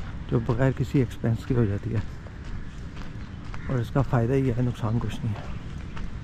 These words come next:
अच्छा। सर्दियों में तो ज़्यादा, ज़्यादा ही मज़ा आता है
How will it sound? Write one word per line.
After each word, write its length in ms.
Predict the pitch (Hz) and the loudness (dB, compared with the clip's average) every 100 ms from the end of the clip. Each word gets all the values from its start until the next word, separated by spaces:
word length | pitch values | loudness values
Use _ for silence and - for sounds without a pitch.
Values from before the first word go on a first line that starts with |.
| - - - - - - - - - - - - - - - - - - - - - - - - - - - - - - - - 139 139 | -8 -8 -6 -6 -6 -8 -6 -6 -6 -6 -8 -6 -4 -2 -4 -6 -6 -8 -8 -8 -6 -6 -6 -6 -6 -6 -6 -6 -6 -8 -8 -4 -2 -2
अच्छा। 320 | 135 - 135 107 - - - - - - - - - - - - - - - - - - - - - - - - - - - - - - - - 220 - | -4 -2 0 0 -2 -6 -8 -8 -6 -6 -6 -6 -6 -6 -6 -6 -6 -4 -2 -2 -2 -2 -2 -2 -2 -2 -2 -2 -2 -2 -4 -2 -2 -2 -2 -2 -2 2
सर्दियों 320 | 156 170 160 | 4 6 6
में 140 | 160 151 | 4 4
तो 100 | 147 | 2
ज़्यादा, 240 | 131 120 | 2 0
ज़्यादा 480 | 123 - - 117 123 | -2 -2 -2 -2 0
ही 40 | 135 | 2
मज़ा 180 | 120 | 2
आता 180 | 120 | 0
है 60 | - | -2